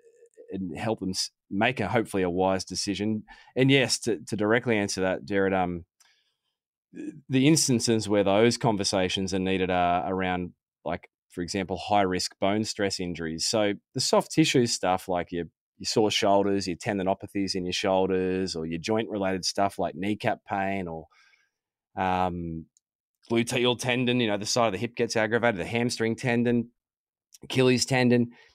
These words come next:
These things, the worst that someone can do is flare themselves right up. So they can't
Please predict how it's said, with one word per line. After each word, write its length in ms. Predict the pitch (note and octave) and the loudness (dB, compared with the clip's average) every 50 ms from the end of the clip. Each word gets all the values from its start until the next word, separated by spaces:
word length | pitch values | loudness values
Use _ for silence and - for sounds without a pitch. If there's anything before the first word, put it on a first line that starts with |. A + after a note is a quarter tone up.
| _ - | _ 0
These 320 | C#3 D#3 F3+ G3+ G3 - | 4 6 6 6 4 4
things, 420 | - D3+ C3+ B2 G#2+ G#2 G2+ - - | 4 4 6 6 4 2 0 -2 0
the 140 | C3 A#2+ A2+ | 2 2 4
worst 360 | A#2 C#3 D#3 E3+ F3+ - - | 6 6 6 6 6 4 2
that 120 | D#3+ C3 | 2 2
someone 340 | - - C3+ A#2+ A#2+ A2+ G#2+ | 4 4 4 6 4 2 2
can 140 | - G#2+ G#2 | 2 0 2
do 260 | A2 B2 A#2+ G#2 F#2 | 6 6 6 6 4
is 140 | G2 G2+ - | 2 0 -2
flare 260 | - - B2+ B2+ B2 | -2 2 4 4 4
themselves 480 | A2+ A2 G#2+ - - A2 G#2 G2 F2 F#2 | 2 0 -2 0 2 2 2 0 0 0
right 240 | G2 F#2 F2+ F2+ | 0 2 2 4
up. 240 | G2 F#2+ D#2+ D2 _ - - _ _ _ _ _ _ _ | 4 2 0 0 _ -16 -20 _ _ _ _ _ _ _
So 140 | - - B2+ | -2 0 2
they 120 | A#2 B2 A#2+ | 4 4 2
can't 360 | - D#3 D#3 D#3 D3+ - - | 2 4 4 4 4 2 -4